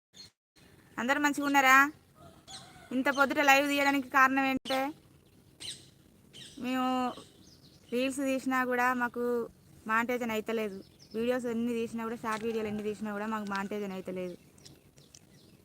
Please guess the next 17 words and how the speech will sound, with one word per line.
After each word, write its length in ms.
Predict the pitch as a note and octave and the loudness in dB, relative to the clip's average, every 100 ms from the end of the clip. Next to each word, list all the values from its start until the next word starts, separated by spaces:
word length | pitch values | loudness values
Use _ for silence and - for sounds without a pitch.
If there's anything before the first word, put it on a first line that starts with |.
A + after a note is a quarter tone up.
| - - - - - G#3+ | -20 -20 -20 -20 -8 -2
ఎందుకంటే 460 | B3 C4 B3+ B3+ B3+ C#4 - _ - _ A3 | 0 2 2 0 -2 -6 -16 _ -20 _ -6
మేము 160 | B3 A#3+ | -2 -2
పెట్టంగానే 500 | A#3 C4 C4 C4+ C#4 C#4+ C4 | 0 2 2 2 2 2 0
కథ 100 | B3 B3+ B3 | -2 -2 -2
తొందర, 180 | C4 C#4 | -2 -2
తొందర, 160 | C4 C#4 C4 | -2 -2 -2
తొందరగా 360 | C4 C4+ C#4 C4+ | -2 -2 -2 -2
మీరు 120 | B3 A3+ | -2 -2
అందుకుంటారు. 520 | A#3+ B3+ A3 F#3+ F#3 - - _ _ - - - _ _ _ - - - - - - | -2 -2 -2 -4 -6 -16 -20 _ _ -20 -20 -20 _ _ _ -20 -20 -20 -20 -14 -6
మాకు 160 | A3+ A3+ | -2 2
మానిటైజేషన్ 480 | A3+ B3 C4 B3+ A#3 A3+ | 2 2 -2 -2 -2 -2
కావాలంటే 600 | A#3 A#3 A#3 A3+ A#3 B3 C4 - _ - - - A3 | 0 -2 -4 -6 -6 -8 -10 -16 _ -20 -20 -12 -6
మీరు 260 | A#3 A#3+ B3 B3 - _ - _ - _ _ _ _ _ _ _ _ - G#3 | -2 0 0 -4 -10 _ -20 _ -20 _ _ _ _ _ _ _ _ -8 -4
వీడియోలు 340 | A#3 A#3+ A#3+ A3+ | 0 0 0 -2
మై 80 | G#3+ A3 | -4 -6
చేయకూడదు, 720 | G#3+ G#3+ - G#3+ G#3+ G#3 A3+ B3+ - - _ - | -6 -6 -8 -8 -6 -8 -10 -12 -18 -20 _ -10
చేయకూ-, 500 | G#3 G#3 G#3+ G#3 | -8 -8 -8 -12